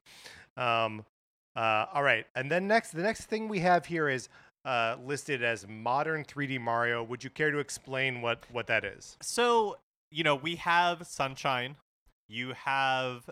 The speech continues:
Speaker 2: Galaxy and Galaxy two, and you have Odyssey.
Speaker 1: Yeah.
Speaker 2: And these games all have different versions of Mario. And so, you know, like, and,
Speaker 1: Yeah.
Speaker 2: and Sunshine is, like,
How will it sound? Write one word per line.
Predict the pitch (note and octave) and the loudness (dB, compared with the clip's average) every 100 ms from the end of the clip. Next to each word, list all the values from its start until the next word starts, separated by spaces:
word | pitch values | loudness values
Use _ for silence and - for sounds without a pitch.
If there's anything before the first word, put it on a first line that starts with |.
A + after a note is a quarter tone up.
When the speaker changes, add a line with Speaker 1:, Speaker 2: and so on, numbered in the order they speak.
| _ _ | _ _
Speaker 2:
Galaxy | A#2+ A2+ B2+ - C#3 | -2 -2 -4 -10 -10
and | |
Galaxy | A#2+ A2 B2+ - D3 | -4 -4 -4 -10 -14
two, | - A#2+ G#2+ A2+ _ _ _ | -8 -6 -6 -8 _ _ _
and | B2 | -12
you | B2 C3+ - | -12 -18 -18
have | - C3+ B2+ B2+ A2+ - _ _ _ _ _ _ | -2 0 0 -2 -8 -20 _ _ _ _ _ _
Odyssey. | B2 A#2 A#2 - G2+ A#2+ _ _ | -2 -2 -4 -10 -12 -12 _ _
Speaker 1:
Yeah. | B2+ G#2+ - C#3+ | 4 4 4 0
Speaker 2:
And | D3 D3+ C#3+ A#2+ - _ _ _ - | 2 2 0 -6 -16 _ _ _ -12
these | F3 D3+ | -10 -6
games | F#3 C#4 C#4 | -6 -6 -10
all | - D#3 A3+ | -4 -2 -2
have | G#3 F#3 B2+ | 0 -2 -2
different | - D3 E3 D3+ A#2+ G2 A#2 | -6 -4 -4 -8 -10 -14 -8
versions | C3 C3+ - B2 A2+ | -6 -6 -10 -14 -14
of | F#2 | -14
Mario. | G2 A2+ G2+ F#2 F2 E2+ E2 _ _ C3 | -6 -4 -4 -6 -10 -12 -16 _ _ -8
And | C3 | -8
so, | B2+ - D3 C#3 C3+ B2+ B2+ _ | -8 -4 0 0 -2 -6 -8 _
you | A#3 | -2
know, | G#3 | -2
like, | F#3+ F3 | 0 0
and, | A#2+ | 6
Speaker 1:
Yeah. | A3 C3+ | 6 6
Speaker 2:
and | F3+ F3+ | 0 -6
Sunshine | - - - A#3+ G#3+ F#3 E3+ _ _ _ _ _ - - _ _ _ | -2 -2 0 -2 0 -4 -8 _ _ _ _ _ -20 -20 _ _ _
is, | G3 A3 A3 D#3 B2 _ _ E3 | -2 -2 -2 -6 -14 _ _ 0
like, | D#3+ C3 | 0 0